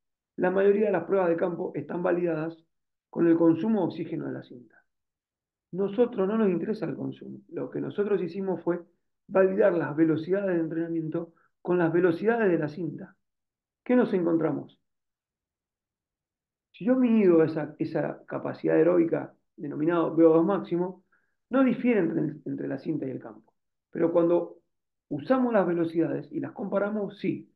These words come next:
Y la pregunta es, ¿qué usa el preparador físico para fraccionar las cargas? La velocidad. Entonces, este es un test de velocidad aeróbica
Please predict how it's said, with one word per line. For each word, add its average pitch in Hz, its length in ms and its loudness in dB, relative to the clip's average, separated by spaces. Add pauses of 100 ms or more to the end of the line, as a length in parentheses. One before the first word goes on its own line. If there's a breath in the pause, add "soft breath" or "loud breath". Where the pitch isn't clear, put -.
(200)
Y 160 60 0
la 170 140 4
pregunta 190 420 2
es, - 160 -6 (300)
¿qué 277 100 2
usa 202 300 4
el 156 100 0
preparador 151 640 -2
físico 151 400 -4
para 139 180 -6
fraccionar 147 400 -8
las 147 140 -6
cargas? 131 320 -12 (540)
La 170 180 2
velocidad. 202 640 0 (440)
Entonces, 247 540 0
este 233 240 -2
es - 160 -6
un 220 220 -2
test 151 360 -2 (540)
de 165 200 4
velocidad 196 520 2
aeróbica 165 500 -2